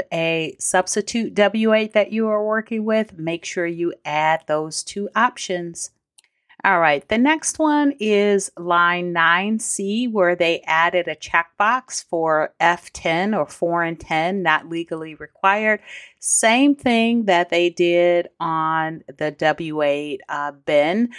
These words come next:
So again, we'll see if that helps with, uh,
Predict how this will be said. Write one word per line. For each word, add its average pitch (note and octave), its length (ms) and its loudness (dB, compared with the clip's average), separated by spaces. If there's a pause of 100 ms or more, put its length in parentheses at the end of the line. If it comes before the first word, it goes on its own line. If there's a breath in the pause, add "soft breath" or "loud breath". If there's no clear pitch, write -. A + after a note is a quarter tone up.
(180 loud breath)
So A#3 200 0
again, B3 600 2
we'll G3 300 2
see G3+ 760 -2
if F3+ 600 2
that E3 420 0
helps E3 580 -2
with, D#3+ 600 -4
uh, D3+ 380 -2